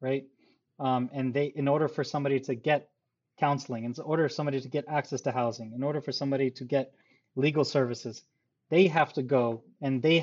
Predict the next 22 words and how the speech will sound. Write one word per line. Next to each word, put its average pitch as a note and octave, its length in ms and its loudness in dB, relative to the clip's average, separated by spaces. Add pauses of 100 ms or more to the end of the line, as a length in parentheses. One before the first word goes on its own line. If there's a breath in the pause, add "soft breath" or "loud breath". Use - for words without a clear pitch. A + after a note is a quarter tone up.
have C#3+ 120 4
to C#3+ 80 0
be C#3 140 0
their C#3 140 4
own C3 140 2
advocate B2+ 500 -2 (520)
and C3+ 340 0 (280)
fill F3 140 6
out D3+ 160 6 (100)
applications B2+ 720 -2
and C3 120 -4
be D#3 160 2
in D#3+ 100 0
a C#3+ 160 0
place C#3 280 0
where B2+ 280 2 (600 soft breath)
they're D3 140 4 (140)
basically C#3+ 500 -2 (140)
vouching D3+ 300 0
for C#3 140 -2
themselves. B2 640 -4 (140)
What C3+ 200 -6